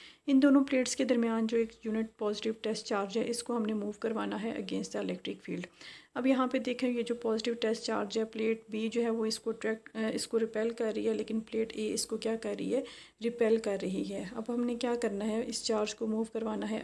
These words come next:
against the electric field और इन दोनों के दरमियान जो electric potential difference आएगा वो equal होगा delta V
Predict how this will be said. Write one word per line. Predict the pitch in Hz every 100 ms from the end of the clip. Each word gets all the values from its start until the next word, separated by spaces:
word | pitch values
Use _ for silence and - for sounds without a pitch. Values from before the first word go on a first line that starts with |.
| 196
against | 202 220 -
the | 220
electric | 214 - 214 -
field | 220 247 - - - - _ -
और | 220 233
इन | 247 233
दोनों | 226 240
के | 254
दरमियान | 269 247 240 240
जो | 247 226
electric | 214 214 233 233
potential | 226 220 208 226
difference | 208 220 233 233 226
आएगा | 202 202 214
वो | 214 233
equal | 226 - 208
होगा | 202 190 226 294 _ _ _ _ _ _ _ _ 208
delta | 214 202 220
V | 214